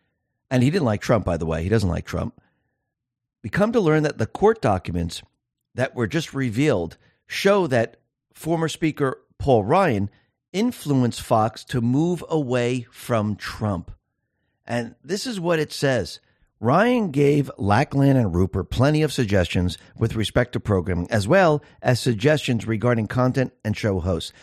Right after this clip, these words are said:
Specifically, he told the Murdochs that Fox should be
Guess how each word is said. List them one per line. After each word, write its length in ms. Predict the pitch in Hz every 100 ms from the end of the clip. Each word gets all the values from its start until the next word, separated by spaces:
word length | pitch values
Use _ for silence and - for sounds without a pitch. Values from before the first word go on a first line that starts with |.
| _
Specifically, 640 | - - - 233 - 123 113 - _
he 160 | - 135
told 380 | - 147 156 - -
the 80 | 113
Murdochs 640 | 107 139 185 117 87 - -
that 200 | 120 -
Fox 340 | 139 147 -
should 160 | 143 107
be 260 | 117 110